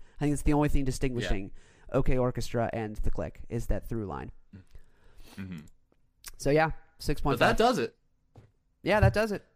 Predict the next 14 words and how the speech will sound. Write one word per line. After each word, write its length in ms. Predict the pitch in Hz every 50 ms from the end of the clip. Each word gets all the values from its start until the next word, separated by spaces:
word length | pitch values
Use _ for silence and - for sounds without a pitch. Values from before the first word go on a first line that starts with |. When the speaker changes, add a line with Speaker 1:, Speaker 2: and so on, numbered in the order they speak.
| _ - -
Speaker 2:
Um, 400 | 127 135 135 131 131 127 127 - _ _ _ _ _ _ -
would 220 | - 131 143 175 196
I 40 |
recommend 380 | 196 196 190 196 202 196 190 175
you 100 | 185 185
listen 200 | 180 175 - 170
to 120 | 156 180 180
it? 160 | 180 - _ -
Absolutely. 560 | 120 127 120 - - 113 104 98 90 - -
Speaker 1:
Please, 360 | 214 302 320 320 262 190 151 -
yes. 140 | 165 175
Speaker 2:
I'm 100 | 127 127
not 200 | 127 123 120 -
gonna, 360 | 120 117 113 110 107 104 104